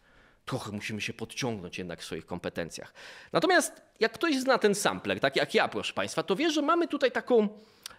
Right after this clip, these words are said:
menażerię geniuszy, można powiedzieć, z tej koalicji, a przede wszystkim z Platformy Obywatelskiej.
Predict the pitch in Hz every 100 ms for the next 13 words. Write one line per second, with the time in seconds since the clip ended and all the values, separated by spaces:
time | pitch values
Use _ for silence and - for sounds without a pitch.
0 | - 160 214 196 165 262 247 247 240 240
1 | - 131 233 247 269 - - 95 95 110
2 | 107 107 98 104 113 101 104 - - -
3 | - - - 110 110 - 120 107 104 135
4 | 127 175 147 104 - 190 202 202 170 170
5 | 170 180 - - 160 147 131 131 95 -
6 | 95 143